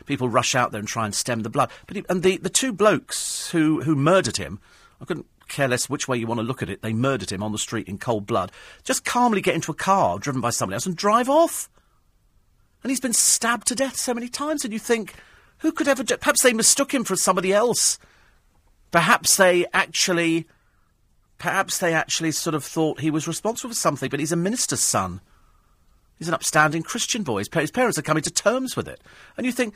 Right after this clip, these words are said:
this in this day and age, what is it with these bloody gangs that they go around with knives? One of these police programmes the other night, they stopped a kid driving a car, sixteen, he shouldn't have been driving it anyway,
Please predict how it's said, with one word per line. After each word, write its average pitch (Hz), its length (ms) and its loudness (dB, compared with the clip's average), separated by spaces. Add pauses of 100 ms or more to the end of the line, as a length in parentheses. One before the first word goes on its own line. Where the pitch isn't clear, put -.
(140)
this 285 160 -2
in 247 80 -2
this 226 120 0
day 190 200 4
and 190 100 2
age, - 80 -2
what 285 160 2
is 330 120 4
it 285 120 4
with 165 140 2
these 139 200 0 (500)
bloody 269 300 -8
gangs 214 460 2
that 123 80 -8
they 139 100 -2
go 156 180 2
around 160 180 4
with 175 120 0
knives? 208 640 -2 (920)
One 190 80 -2
of 175 60 0
these 170 140 0
police 202 240 0
programmes 117 440 -2
the 131 80 2
other 139 100 0
night, 190 180 2
they 139 80 0
stopped - 300 0
a - 40 -4
kid - 280 -2
driving 135 300 0
a 123 40 -4
car, 107 320 0
sixteen, - 480 2
he 123 80 -4
shouldn't 165 160 -2
have 98 100 -4
been 95 40 -4
driving 98 320 -2
it - 80 -12
anyway, 98 260 -8